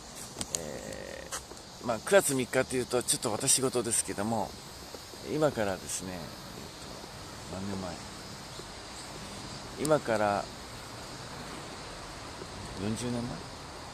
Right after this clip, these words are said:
じゃない。千九百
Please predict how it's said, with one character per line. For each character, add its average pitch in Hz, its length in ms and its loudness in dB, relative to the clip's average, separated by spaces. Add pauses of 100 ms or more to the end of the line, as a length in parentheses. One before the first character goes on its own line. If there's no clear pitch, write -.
(260)
じ - 80 -4
ゃ - 20 -2
な 82 80 -2
い。 - 20 -6 (1800)
千 110 100 -2
九 104 60 0
百 - 20 -2